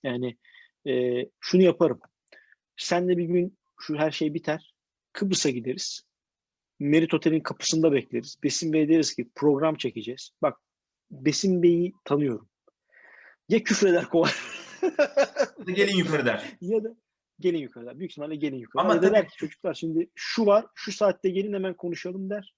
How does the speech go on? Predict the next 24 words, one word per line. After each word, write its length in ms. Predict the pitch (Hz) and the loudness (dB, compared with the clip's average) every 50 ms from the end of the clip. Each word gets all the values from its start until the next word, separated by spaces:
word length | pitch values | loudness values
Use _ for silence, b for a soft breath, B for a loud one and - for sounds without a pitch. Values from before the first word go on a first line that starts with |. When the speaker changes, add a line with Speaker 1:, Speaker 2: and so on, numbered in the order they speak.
| _ _ _ _ b b b b | _ _ _ _ b b b b
Speaker 2:
Kürşatçığım, 420 | 131 131 131 - 202 - - 202 | -16 -10 -6 -4 -4 -4 -2 0
Speaker 1:
Uzatmayın. 440 | 180 214 208 180 170 147 135 123 117 | 2 2 2 2 0 -4 -6 -6 -8
Speaker 2:
şunu, 120 | 117 - - _ | -10 -12 -16 _
şunu 340 | _ - - - 165 175 185 | _ -20 -14 -8 -4 -4 0
Speaker 1:
Der 80 | - | 2
ve 40 | 185 | 2
Speaker 2:
ekleyeyim. 260 | 185 196 - 202 156 | 2 2 0 -4 -4
Speaker 1:
çekeriz 440 | - 214 202 - 143 127 117 110 - | -4 -4 -4 -4 -6 -8 -8 -12 -16
yani. 260 | - - - - - - _ _ | -16 -18 -18 -20 -20 -20 _ _
Speaker 2:
Yani, 240 | 127 135 143 151 156 | 0 0 2 2 0
e, 300 | 147 147 151 - 131 131 131 131 131 131 131 127 123 127 _ _ _ _ _ _ _ _ _ | -2 -6 -8 -10 -6 -4 -4 -2 -2 -2 -4 -6 -8 -12 _ _ _ _ _ _ _ _ _
Besim 460 | 104 107 139 143 - - 180 180 170 | -10 -6 -6 -4 -4 -2 -2 0 0
Bey'i 240 | 170 175 175 - 120 | 0 -2 -2 -2 -2
doğrudan 480 | 139 139 147 151 147 160 170 170 165 156 | -2 0 0 0 2 2 2 2 2 2
da 60 | 131 | 2
ararız. 640 | 131 135 147 139 117 98 - - - - - _ _ _ | 2 2 2 0 -2 -4 -10 -12 -16 -18 -20 _ _ _
Hani 220 | - - 185 185 - - | -12 -10 -10 -10 -12 -10
bunda 240 | 107 113 120 143 143 | -6 -4 -4 -2 -2
da 120 | 135 - | -4 -4
problem 440 | - 113 101 92 90 92 90 90 90 | -6 -6 -6 -6 -6 -6 -6 -6 -8
yok. 160 | 87 82 - _ | -10 -12 -12 _
Ama 360 | 123 131 139 143 143 139 - - | -8 -4 -2 -2 -2 -2 -4 -6
hani 240 | 123 131 127 123 123 | -10 -8 -8 -6 -4
biz, 280 | 156 156 151 156 151 | -4 -4 -4 -6 -10